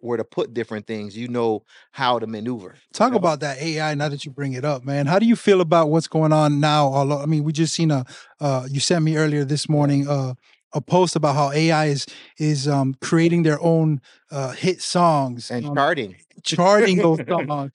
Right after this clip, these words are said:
Speaker 1: And
Speaker 2: Um,
Speaker 1: streaming
Speaker 2: it's inter-
Speaker 1: songs.
Speaker 2: yeah, and, and it does everything by itself. It literally, pu-, I don't even know how that works, but out of China. Well, how do you think that's gonna touch the game? How do you think that's gonna
Speaker 1: It's gonna be a whole new market for that because the people that like that stuff like that stuff.
Speaker 2: So
Speaker 1: You know what I'm
Speaker 2: you,
Speaker 1: saying?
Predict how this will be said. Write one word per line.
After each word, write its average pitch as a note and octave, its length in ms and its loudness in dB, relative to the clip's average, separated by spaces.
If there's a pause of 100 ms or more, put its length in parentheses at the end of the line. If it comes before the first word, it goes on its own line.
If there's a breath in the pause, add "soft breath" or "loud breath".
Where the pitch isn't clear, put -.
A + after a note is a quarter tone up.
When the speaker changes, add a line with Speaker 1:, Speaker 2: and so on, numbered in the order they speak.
(120 loud breath)
Speaker 1:
And A#2+ 260 -6
Speaker 2:
Um, D3+ 200 -4
Speaker 1:
streaming D#3+ 640 0
Speaker 2:
it's F#3 180 0
inter- G#3+ 360 0
Speaker 1:
songs. G#2+ 260 -16
Speaker 2:
yeah, G#3 160 2
and, E3+ 220 -6
and F3 120 0
it E3+ 160 -2
does G#3 220 4
everything G#3 320 2
by D#3+ 160 2
itself. G3+ 400 0
It D#3 60 -2
literally, F#3 380 2
pu-, - 240 -12
I E3+ 100 0
don't G3+ 100 0
even F3 160 0
know F3 100 0
how E3 120 2
that C#3 160 -2
works, F#3+ 200 4
but D#3 140 -2
out C#3+ 100 -2
of C#3 60 -10
China. F#3 260 -2 (320 loud breath)
Well, E3 120 0
how G#3+ 100 4
do B3+ 60 4
you A#3 60 4
think A3 180 0
that's F#3+ 160 4
gonna F3+ 160 0
touch - 380 -2
the D#3 80 -4
game? D#3 320 0
How C#3 100 -2
do D#3+ 60 -4
you E3+ 60 -4
think D#3+ 220 -4
that's D3+ 220 -2
gonna D3 200 -2
Speaker 1:
It's D3 80 -2
gonna G3+ 200 -4
be G3+ 140 -4
a F#3 80 4
whole F#3 240 -2
new F#3 120 -6
market E3 380 -4
for G#2+ 120 -6
that F#2 240 -8
because A2 460 -6
the G#2+ 140 -12
people D3 240 -6
that B2 120 -4
like A#2+ 240 -2
that A#2+ 140 -6
stuff A#2 260 -6
like E3 220 -6
that G#2+ 160 -10
stuff. - 240 -16
Speaker 2:
So - 220 -6
Speaker 1:
You E3+ 60 -6
know C3+ 60 -2
what - 40 0
I'm - 20 -8
Speaker 2:
you, B2+ 60 -8
Speaker 1:
saying? D#3 260 0